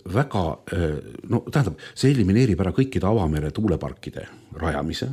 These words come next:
sellepärast et kui, äh, generaator jääb radarist saja kilomeetri kaugusele, no siis see ei toimiks. Aga ta laieneb igale poole, nii rannikumerre,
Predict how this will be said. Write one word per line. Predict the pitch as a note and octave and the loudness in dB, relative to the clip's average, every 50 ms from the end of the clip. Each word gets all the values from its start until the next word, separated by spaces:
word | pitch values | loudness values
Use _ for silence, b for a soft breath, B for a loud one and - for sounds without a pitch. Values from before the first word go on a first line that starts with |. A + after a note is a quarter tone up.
| C3 - - | -8 -10 -6
sellepärast | - - F2+ E2 D#2 D2 E2+ D#2+ D#2 D2+ - - F2 | -4 -2 0 0 0 -2 -4 -4 -6 -6 -6 -6 -6
et | D#2 - - | -6 -6 -8
kui, | - - D3 D#3+ D3+ B2 F2 D2 C2+ C#2 - - - - - - - - - | -4 0 2 4 4 4 2 2 0 -4 -8 -14 -18 -20 -20 -20 -16 -10 -6
äh, | F#2+ F2+ F2 E2 D2+ C2 D2 D#2+ F2 - _ _ - | -2 -2 0 0 -2 -2 -4 -8 -10 -14 _ _ 2
generaator | G#2 F#2 F2+ E2+ F#2 F2+ E2 - - E2+ D#2+ | 2 4 4 4 2 2 0 -2 -2 -2 -2
jääb | E2 E2+ D#2+ D2 - | 0 -2 -2 -2 -2
radarist | G#2+ F#2+ D#2 C#2 C#2+ D2 D2+ - - - - | -2 -2 -2 -4 -8 -10 -12 -14 -16 -16 -14
saja | - - G2 F2+ C#2+ - | -6 -2 -2 -2 -2 -2
kilomeetri | - F#2 - - C#2+ D2 D2 - - D2 | -4 -6 -6 -6 -8 -10 -10 -10 -12 -10
kaugusele, | - - D#2 D#2 D2 - - - - C#3+ C#3 - - - | -6 -6 -6 -6 -6 -6 -6 -4 -4 -6 -6 -8 -8 -6
no | G2 F#2+ | -4 -4
siis | F2+ - C#3+ - - | -2 -2 -4 -4 -2
see | - E2+ | -4 -4
ei | E2 D#2+ D2+ - - | -4 -4 -8 -6 -2
toimiks. | - F#2+ - - - - - - - B B B B B B B B B B | -2 -2 -2 -2 -6 -10 -14 -16 -16 B B B B B B B B B B
Aga | - F2+ F#2+ | -4 -2 -2
ta | F2 - E2+ | 0 0 2
laieneb | F2 G2 F#2+ E2+ D#2 D#2+ D2+ - - - | 2 2 4 2 2 0 -2 -4 -4 -4
igale | A2 - D#2+ D#2 C#2+ C#2 | -4 -2 -4 -6 -6 -8
poole, | - - C#2+ C2+ - A1 C#2+ | -10 -10 -12 -12 -12 -8 -2
nii | F#2+ C3 D3 | 2 2 2
rannikumerre, | B2 G2+ A2+ A2+ G2+ F#2+ F#2+ - - G2 F#2 G2 G2+ G2 F2+ F2 F2+ F#2+ F#2+ | 4 4 6 6 6 6 4 2 0 2 4 4 4 4 2 2 2 0 0